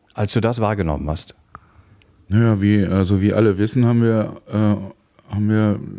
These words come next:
Speaker 2: Protest eingelegt und haben in New York ein paar Anwälte beauftragt von Warner Brothers, äh, dass sie das Ding irgendwie aus der,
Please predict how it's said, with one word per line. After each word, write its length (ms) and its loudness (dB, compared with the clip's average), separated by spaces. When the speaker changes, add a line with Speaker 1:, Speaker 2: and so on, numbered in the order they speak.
Speaker 2:
Protest 440 -4
eingelegt 600 0
und 200 -2
haben 260 0
in 180 2
New 160 4
York 300 2
ein 380 -8
paar 340 0
Anwälte 540 2
beauftragt 640 -2
von 180 0
Warner 280 2
Brothers, 500 0
äh, 280 0
dass 200 0
sie 140 2
das 240 -2
Ding 260 2
irgendwie 300 0
aus 200 -2
der, 300 2